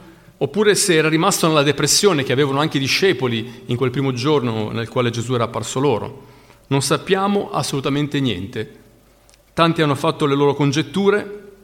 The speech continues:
ma ci vogliamo fermare davanti a tutto questo come soltanto delle ipotesi. Tommaso chiaramente non credeva all'entusiasmo dei suoi discepoli,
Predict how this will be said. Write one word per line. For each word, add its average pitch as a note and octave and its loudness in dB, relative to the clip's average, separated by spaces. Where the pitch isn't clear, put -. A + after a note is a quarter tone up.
ma C#3 -2
ci - -2
vogliamo D3+ 2
fermare D3+ 2
davanti C#3+ 2
a - -4
tutto C#3 -4
questo B2+ -2
come C3 -2
soltanto C3 -6
delle A#2+ -2
ipotesi. A2 -6
Tommaso F#3+ 2
chiaramente F3 2
non D#3 4
credeva C#3+ 2
all'entusiasmo C#3+ 2
dei B2+ 0
suoi B2 -2
discepoli, G#2 -6